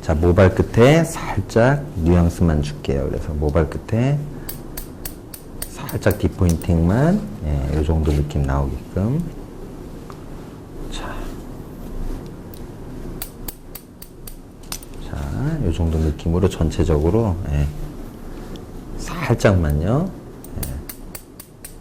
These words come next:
항상 자르면서도 질감 처리하면서도 이렇게 형태 봐야죠, 여러분들.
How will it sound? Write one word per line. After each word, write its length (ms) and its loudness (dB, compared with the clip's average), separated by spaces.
항상 200 0
자르면서도 720 4
질감 340 6
처리하면서도 640 4
이렇게 180 2
형태 280 4
봐야죠, 360 2
여러분들. 380 -4